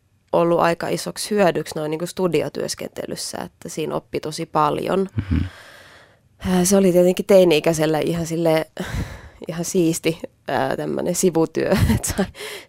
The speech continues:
Speaker 1: sai vähän taskurahaa ja se oli aika hauskaa. Et tein kaiken näköisiä niinku juustomainoksia ja Barbie-mainoksia ja
Speaker 2: Wow.
Speaker 1: laivayhtiömainoksia ja mitä milloinkin.
Speaker 2: Se on varmaan a-, aika hämmentävää sitten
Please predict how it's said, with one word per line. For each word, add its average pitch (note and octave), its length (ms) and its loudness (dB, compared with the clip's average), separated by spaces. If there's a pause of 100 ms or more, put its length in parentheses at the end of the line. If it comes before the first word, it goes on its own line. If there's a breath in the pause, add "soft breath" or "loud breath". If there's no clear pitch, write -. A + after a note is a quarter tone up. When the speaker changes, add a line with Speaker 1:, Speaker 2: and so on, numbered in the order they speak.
Speaker 1:
sai E3 180 -4
vähän D#3+ 220 -4
taskurahaa D3 720 -6
ja D#3+ 120 -6
se - 120 -2
oli C4+ 100 4
aika G#3 200 0
hauskaa. C#3 680 -2
Et F3 100 -6 (540 loud breath)
tein G3 160 -2
kaiken E3 460 -2
näköisiä D3+ 560 -4
niinku D#3+ 300 -6
juustomainoksia D#3 1120 -4
ja D#3 80 -6
Barbie-mainoksia D3+ 1200 -8
ja C#3 180 -4
Speaker 2:
Wow. F#2+ 180 2 (260)
Speaker 1:
laivayhtiömainoksia E3 1800 -4
ja F3+ 100 -6 (540 soft breath)
mitä F3 260 0
milloinkin. E3 640 0 (1200 loud breath)
Speaker 2:
Se - 80 2
on B2+ 60 4
varmaan A#2 480 4
a-, G#2+ 360 -2
aika A#2 180 2
hämmentävää G#2 500 4
sitten - 240 -2